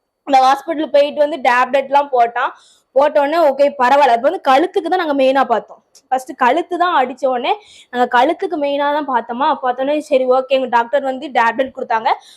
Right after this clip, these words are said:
அப்புறம் ஆயின்மெண்ட் அதெல்லாம் கொடுத்தாங்க. நானும் நல்லா இது பண்ணி அப்ப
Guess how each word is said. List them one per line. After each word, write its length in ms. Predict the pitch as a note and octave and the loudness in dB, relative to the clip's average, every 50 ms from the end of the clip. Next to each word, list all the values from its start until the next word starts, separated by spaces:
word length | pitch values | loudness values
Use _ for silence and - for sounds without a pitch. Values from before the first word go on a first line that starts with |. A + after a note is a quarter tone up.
| - _ | -10 _
அப்புறம் 280 | - A3+ C4+ C4+ B3+ B3+ | -6 -2 0 0 0 2
ஆயின்மெண்ட் 520 | C4 C4+ C#4+ D4 C#4+ C#4+ C#4 C4 A3 A#3 C4+ C4+ | 0 0 0 0 0 -2 -2 -2 -4 -2 0 0
அதெல்லாம் 340 | C#4 A#3+ A3+ A#3+ C4+ C#4+ C4+ | 0 0 0 -2 -4 -4 -4
கொடுத்தாங்க. 400 | - B3+ B3+ - A#3+ A3 A3+ C4+ D#4 D4+ - _ _ | -6 -8 -4 -4 -4 -4 -2 -2 -4 -4 -6 _ _
நானும் 300 | B3+ A#3+ A#3+ B3 C4+ C#4+ | -4 -2 -2 0 -2 -2
நல்லா 320 | C#4 B3+ A#3 A#3 B3 C4 C4 C4 | -2 -2 0 2 2 2 2 0
இது 180 | C4 B3 A#3+ - | -4 -10 -10 -6
பண்ணி 280 | B3 A#3+ A3+ A#3 C#4+ E4+ E4 _ _ _ _ _ _ | -6 -6 -6 -6 -8 -8 -10 _ _ _ _ _ _
அப்ப 120 | A#3 A#3 | -2 0